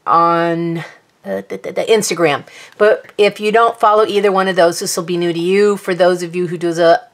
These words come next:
do those other things, unless you wanna see a repeat, <laughs> you might not wanna watch this video. Alrighty, so here we go. This is building. And I wanna explain how I did this and what I did wrong,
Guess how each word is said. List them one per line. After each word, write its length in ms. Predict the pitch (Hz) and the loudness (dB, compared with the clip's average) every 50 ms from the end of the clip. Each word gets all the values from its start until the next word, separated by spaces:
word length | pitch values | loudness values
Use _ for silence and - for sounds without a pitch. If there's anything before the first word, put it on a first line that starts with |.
| 160 | -12
do 140 | - 175 175 | -6 -4 -2
those 240 | 160 175 170 160 180 | 0 0 -2 0 0
other 200 | 165 165 180 180 | -2 0 -2 -6
things, 580 | 175 - 170 165 165 165 170 165 - - - _ _ _ _ _ _ _ _ _ - | -4 -4 -4 -2 -2 -4 -4 -6 -8 -10 -12 _ _ _ _ _ _ _ _ _ -10
unless 300 | 151 151 170 175 - - | -6 -6 -4 -4 -4 -4
you 60 | 180 | -4
wanna 180 | 175 175 170 170 | -4 -4 -4 -4
see 240 | 165 - 190 175 165 | -8 -6 -4 -4 -4
a 80 | 160 | -2
repeat, 520 | 160 165 170 165 165 - 165 147 147 147 _ - - - - - - 185 - | -2 -4 -4 -4 -6 -8 -8 -8 -8 -10 _ -18 -10 -10 -10 -10 -10 -16 -12
<laughs> 380 | - - - - - - - | -14 -14 -14 -14 -20 -14 -10
you 80 | - 233 | -6 -2
might 320 | 202 185 175 175 196 - | 0 -2 -2 -2 -4 -4
not 180 | - 170 - - | -4 -4 -2 -2
wanna 180 | 160 156 156 | -2 0 0
watch 260 | 147 147 143 147 - - | 0 0 0 -2 -4 -10
this 140 | 151 143 | -12 -12
video. 520 | - - 156 143 143 131 - - - - - - - - - - - - - - | -10 -4 -4 -4 -4 -4 -8 -10 -10 -12 -16 -20 -20 -20 -20 -20 -20 -20 -18 -4
Alrighty, 360 | - 214 233 240 208 170 156 - | 0 2 2 4 2 0 0 -2
so 260 | - - 208 196 208 | -4 0 0 0 0
here 160 | 196 233 233 | 2 0 0
we 100 | 247 247 | -2 -2
go. 500 | 247 - 214 190 185 180 190 220 226 - - _ _ _ _ _ _ _ _ _ _ _ - - - - - - | 0 2 4 4 4 4 2 0 -4 -8 -18 _ _ _ _ _ _ _ _ _ _ _ -20 -20 -20 -20 -12 -2
This 280 | 185 208 226 226 - 269 | 2 2 4 4 2 -2
is 180 | 262 247 214 | -4 -6 -6
building. 760 | 190 - - - 220 202 190 185 160 165 156 156 160 196 202 - - _ _ _ _ _ _ - _ _ _ _ _ _ _ _ _ _ - - - - - - _ _ _ - | -8 -10 0 2 2 4 4 2 0 0 -2 0 -2 -4 -8 -12 -16 _ _ _ _ _ _ -20 _ _ _ _ _ _ _ _ _ _ -20 -20 -20 -20 -20 -20 _ _ _ -4
And 440 | - 220 226 233 233 233 226 208 - _ - | -2 0 0 0 0 -2 -4 -8 -10 _ 0
I 100 | 147 196 | 0 0
wanna 240 | 220 247 277 294 277 | 2 2 2 2 2
explain 600 | 226 233 - - - - - 202 208 208 214 208 | 0 -2 -2 -4 -8 -6 -4 -4 -2 -2 -2 -2
how 160 | 196 208 190 | 0 2 2
I 100 | 185 180 | 2 2
did 200 | 165 175 185 175 | 2 0 0 0
this 200 | 180 180 175 - | 0 -2 -2 -2
and 300 | 175 160 160 160 160 160 | -4 -4 -4 -4 -4 0
what 260 | 165 180 180 175 - | 2 2 2 4 2
I 100 | 175 165 | 0 0
did 240 | 165 160 170 165 156 | 0 0 -2 -4 -2
wrong, 500 | 147 160 165 156 147 147 165 196 269 262 | 0 0 2 2 2 2 0 -2 -4 -8